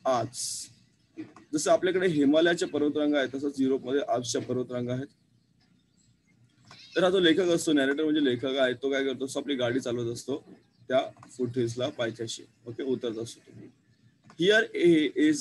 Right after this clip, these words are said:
uh, here is when the f-, he first encounters the two brothers selling wild strawberries. या ठिकाणी जेव्हा तो बघतो, या ठिकाणी लेखकाला या दोन मुलांचा संपर्क येतो, संबंध येतो, आणि ही दोन मुलं काय करतात, तर त्या ठिकाणी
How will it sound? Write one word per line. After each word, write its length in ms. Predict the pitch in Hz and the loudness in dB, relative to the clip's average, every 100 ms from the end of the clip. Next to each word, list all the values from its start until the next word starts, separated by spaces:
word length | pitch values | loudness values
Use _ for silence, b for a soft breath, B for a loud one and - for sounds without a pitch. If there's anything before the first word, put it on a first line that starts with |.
| - - | -4 -6
uh, 100 | 139 | -2
here 300 | 135 170 185 | 4 4 4
is 180 | 190 143 | 2 2
when 220 | 143 131 | 0 2
the 200 | 143 127 | 0 -2
f-, 380 | 131 - - 147 | -6 -12 -14 -6
he 40 | |
first 360 | 151 156 170 175 | -4 -2 -2 0
encounters 580 | 139 127 131 135 135 127 | -2 0 0 0 0 -2
the 100 | 127 | -4
two 320 | 117 - 175 135 | -4 -2 -2 0
brothers 360 | 127 117 123 131 123 | -2 0 -4 -4 -2
selling 260 | 120 123 113 104 - | 0 -2 -2 -10 -2
wild 200 | 131 139 | 0 0
strawberries. 540 | - - 110 90 - _ _ b b - | -4 -8 -8 -8 -12 _ _ b b 2
या 120 | 160 | 4
ठिकाणी 400 | 190 170 170 180 185 _ _ 135 | 4 0 2 0 -2 _ _ -4
जेव्हा 320 | 135 143 147 | 0 2 2
तो 200 | 143 139 | 0 -4
बघतो, 380 | 131 117 123 110 _ _ - - | -2 -6 -8 -8 _ _ -20 -8
या 100 | 131 | -6
ठिकाणी 340 | 135 143 139 131 | -4 -4 -2 -2
लेखकाला 420 | 120 135 - 131 | -4 -4 -2 0
या 140 | 131 | 0
दोन 200 | 131 123 | 0 -2
मुलांचा 360 | 123 127 127 127 | -2 -6 -6 -8
संपर्क 480 | - 120 120 120 127 | -6 -8 -6 -6 -4
येतो, 260 | 120 110 | -4 -4
संबंध 440 | 123 117 117 123 123 | -8 -6 -4 -4 -4
येतो, 340 | 117 123 139 b b _ | -6 -6 -10 b b _
आणि 300 | 143 151 131 | -2 2 2
ही 140 | 135 143 | 2 2
दोन 180 | 143 | 2
मुलं 180 | 143 139 | 2 0
काय 180 | 135 127 | 0 -2
करतात, 340 | 120 120 120 | -2 -8 -8
तर 520 | 120 - 127 110 113 156 - _ _ _ _ _ _ _ _ _ _ | -8 -6 -6 -4 -4 -6 -8 _ _ _ _ _ _ _ _ _ _
त्या 80 | 147 | 0
ठिकाणी 400 | 147 151 165 180 | 2 2 2 0